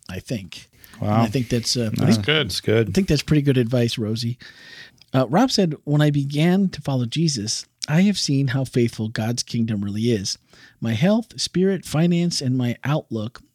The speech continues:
Speaker 1: of life totally changed due to my following him." And if there was ever a, a, a good plug to say,
Speaker 3: <laughs> Yeah.
Speaker 1: "Wow, following Jesus really changed my life," uh, thanks, Rob.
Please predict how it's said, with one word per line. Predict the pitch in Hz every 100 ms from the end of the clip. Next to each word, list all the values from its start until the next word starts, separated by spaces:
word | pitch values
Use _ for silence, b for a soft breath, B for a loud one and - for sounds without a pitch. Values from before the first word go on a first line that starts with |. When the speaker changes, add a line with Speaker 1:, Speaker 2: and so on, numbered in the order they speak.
| -
Speaker 1:
of | 113 127
life | 131 117 -
totally | - 185 180 165
changed | - 127 120 117 117
due | 127 120
to | 123
my | 120 113 110
following | - 107 110 101
him." | - 120 85 - _ B B B B B B B B
And | 135 135 123
if | 117
there | 139
was | 127 127
ever | 131 127 127
a, | 113 113 - _ _ _ _ _ _ _ - 113
a, | 110 -
a | 120
good | 120 131 -
plug | - 131 123 113 - -
to | 120
say, | - 131 117
Speaker 3:
<laughs> | 110
Yeah. | 135
Speaker 1:
"Wow, | 135 143 117 _ B B
following | 139 143 135
Jesus | 127 147 131 139
really | 135 131
changed | - 135 135 -
my | 120
life," | 123 143 131 127 - - -
uh, | 127 117 120 139 _
thanks, | 151 151 147
Rob. | 127 120 131